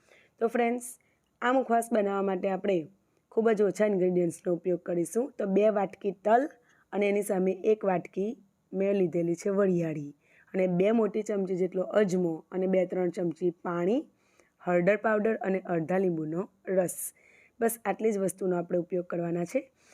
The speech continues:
ધ્યાન રાખવાનું, જેટલા આપણે તલ લઈએ એના કરતાં અડધી આપણે વરિયાળી લેવાની. એ પ્રમાણે તમારે જેટલી પણ ક્વોન્ટિટીમાં બનાવવું હોય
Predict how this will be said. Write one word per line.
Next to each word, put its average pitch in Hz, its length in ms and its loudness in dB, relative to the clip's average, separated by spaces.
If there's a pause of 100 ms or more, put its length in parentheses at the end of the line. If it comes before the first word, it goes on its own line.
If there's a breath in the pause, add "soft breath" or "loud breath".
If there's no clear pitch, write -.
(200 soft breath)
ધ્યાન 247 260 4
રાખવાનું, 233 560 2
જેટલા 202 340 0
આપણે 196 200 -2 (160)
તલ 226 240 6
લઈએ 233 280 4
એના 202 180 2
કરતાં 202 380 -2
અડધી 185 520 4
આપણે 180 280 2
વરિયાળી 175 480 2
લેવાની. 156 440 -2 (640 soft breath)
એ 233 100 2
પ્રમાણે 190 420 0
તમારે 180 360 0 (300)
જેટલી 185 360 0
પણ 233 220 -4
ક્વોન્ટિટીમાં 180 520 0
બનાવવું 180 420 0
હોય 165 180 -2